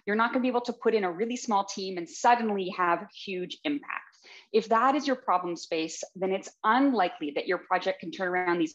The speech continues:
quick cost savings without some sort of investment. And this sounds really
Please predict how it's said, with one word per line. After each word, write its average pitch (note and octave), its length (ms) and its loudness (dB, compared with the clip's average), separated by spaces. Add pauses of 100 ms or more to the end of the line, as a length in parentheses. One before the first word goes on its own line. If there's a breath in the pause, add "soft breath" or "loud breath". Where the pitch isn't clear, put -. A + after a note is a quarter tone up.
(120)
quick D#4+ 260 0 (460)
cost - 240 0
savings - 960 -6 (220)
without G3+ 680 2 (320)
some G3+ 640 0
sort F3+ 420 0
of E3+ 100 -2
investment. - 600 -4 (540 soft breath)
And C#4+ 160 6
this G4+ 120 2
sounds D#4+ 320 6
really A3 320 0